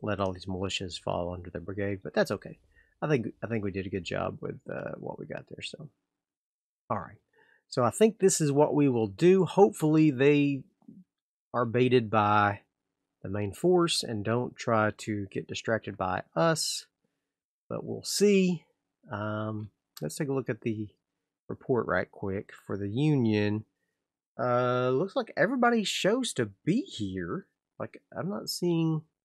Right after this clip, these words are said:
it saying that it's gonna take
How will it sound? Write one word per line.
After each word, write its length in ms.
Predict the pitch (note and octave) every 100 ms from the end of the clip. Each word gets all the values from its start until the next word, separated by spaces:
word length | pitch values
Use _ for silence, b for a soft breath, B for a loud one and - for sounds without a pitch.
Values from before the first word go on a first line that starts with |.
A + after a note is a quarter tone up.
| _ _ _ _ _ _ _ _ _ _ _ _ -
it 160 | -
saying 400 | - C#3+ C#3 C#3
that 100 | B2+
it's 140 | A2+ -
gonna 220 | A#2 G#2 -
take 560 | - D3 C3 - -